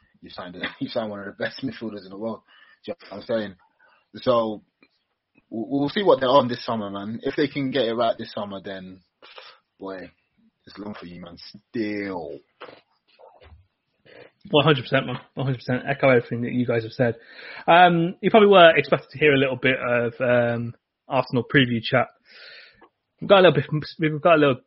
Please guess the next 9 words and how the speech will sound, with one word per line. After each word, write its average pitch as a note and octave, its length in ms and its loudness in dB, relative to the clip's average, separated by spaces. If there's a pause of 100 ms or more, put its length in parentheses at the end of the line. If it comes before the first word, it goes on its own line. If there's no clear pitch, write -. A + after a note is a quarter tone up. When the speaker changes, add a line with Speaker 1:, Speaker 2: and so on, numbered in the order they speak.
(120)
Speaker 2:
good C3+ 160 2
something C3 520 -4
in C3+ 120 -8
store D#3+ 320 0
for C3 80 -8
you. G#2+ 180 -6 (220)
Um, B2 600 -2 (640)
fight F3+ 180 6
card. B2 260 4